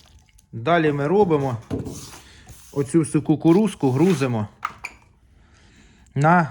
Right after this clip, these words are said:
ваги. Так, все, нолики.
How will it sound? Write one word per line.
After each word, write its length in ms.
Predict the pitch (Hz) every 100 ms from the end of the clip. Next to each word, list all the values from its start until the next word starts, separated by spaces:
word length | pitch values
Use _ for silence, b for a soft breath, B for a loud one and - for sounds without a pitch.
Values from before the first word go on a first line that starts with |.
| -
ваги. 520 | 113 151 147 139 101 b b b b _ _ _ _ _ _ _ _ _ b b b b b - _ - - - - - -
Так, 180 | 104 104
все, 240 | - 147
нолики. 680 | 113 120 175 175 165 160